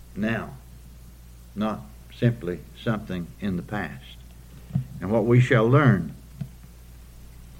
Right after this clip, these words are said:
is that the faith by which we are truly saved is not dead and dormant faith.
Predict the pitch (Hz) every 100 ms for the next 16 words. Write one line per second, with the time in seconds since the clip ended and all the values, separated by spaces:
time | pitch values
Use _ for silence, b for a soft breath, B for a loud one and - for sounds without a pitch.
0 | - - - - - 127 127 123 123 117
1 | - 127 151 165 156 131 131 131 147 143
2 | 123 131 120 123 160 160 131 127 - 156
3 | 127 123 110 104 131 135 - 110 139 120
4 | 107 107 107 104 117 131 123 107 - -
5 | 131 98 73